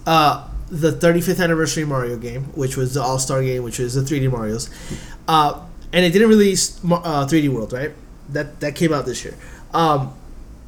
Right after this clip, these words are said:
those games had nothing done to 'em. I, I think not, Mario sixty, uh, si-, Mario sixty-four, I think, had, like, a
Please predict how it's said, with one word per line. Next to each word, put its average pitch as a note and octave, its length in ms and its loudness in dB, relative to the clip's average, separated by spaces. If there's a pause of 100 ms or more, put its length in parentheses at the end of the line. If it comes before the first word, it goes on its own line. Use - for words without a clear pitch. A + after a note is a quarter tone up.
(140)
those G3+ 340 4
games G3 220 4
had E3+ 140 2
nothing B2+ 260 -4
done A2+ 180 -8
to A2+ 80 -12
'em. A2+ 60 -10
I, E3 240 -2
I - 40 2
think F#3+ 160 6
not, F#3+ 240 2
Mario F3+ 220 4
sixty, E3+ 440 0
uh, D3 180 2 (540)
si-, F#3 220 -4
Mario F#3 240 4
sixty-four, E3+ 460 0
I D#3 60 4
think, D3 240 -2
had, D3+ 280 0
like, C#3+ 200 -4
a C3+ 320 -2